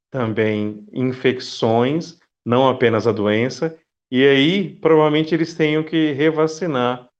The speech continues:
futuramente a população pra conseguir uma imunidade mais adequada. E sobre isso de você ter a vacinação em um lugar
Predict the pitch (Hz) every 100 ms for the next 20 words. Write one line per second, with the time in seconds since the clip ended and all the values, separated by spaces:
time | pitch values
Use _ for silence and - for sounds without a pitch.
0 | _ _ 131 123 127 123 113 113 113 110
1 | 110 123 123 120 156 175 185 202 202 156
2 | 147 143 147 147 151 147 _ _ _ 139
3 | 131 139 131 123 120 120 123 123 123 123
4 | 123 123 117 120 120 120 117 117 - -
5 | _ _ - 113 127 127 131 110 107 95
6 | 95 95 _ _ _ _ - 82 - -
7 | 143 135 139 135 143 143 123 113 113 113
8 | 120 113 104 104 - _ _ 135 123 117
9 | 117 113 113 110 - 107 107 127 127 110
10 | 107 107 98 95